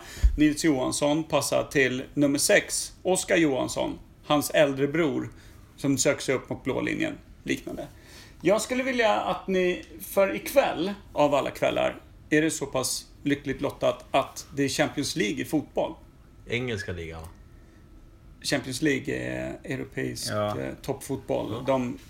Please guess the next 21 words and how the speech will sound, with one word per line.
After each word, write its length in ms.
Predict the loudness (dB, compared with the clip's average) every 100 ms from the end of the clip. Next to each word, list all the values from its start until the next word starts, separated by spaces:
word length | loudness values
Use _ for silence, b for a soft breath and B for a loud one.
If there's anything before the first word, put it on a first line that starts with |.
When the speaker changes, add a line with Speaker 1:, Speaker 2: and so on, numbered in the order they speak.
| -12
Speaker 1:
eh, 120 | -4
Speaker 2:
Bra. 200 | -2 -2 0
Speaker 1:
alla 300 | 2 2 0 -8 -10
som 300 | -2 0 2
har 220 | 0 -2 -6 -14
placerat 480 | -4 -2 2 2 0
sig 200 | -2 -4
i 20 |
topp 320 | -4 -8 -8
tre 220 | -6 -4 -4
eller 140 | -6
topp 240 | -8 -10
fyra 380 | -4 -2 0 -2 -4 -10 -10
Speaker 2:
Ja. 100 | -6
Speaker 1:
i 60 | -4
sina 240 | -4 -4
ligor 360 | -4 -4 -4 -4
runt 240 | -4 -6
om 100 | -6
i 20 |
världen 360 | -6 -6 -8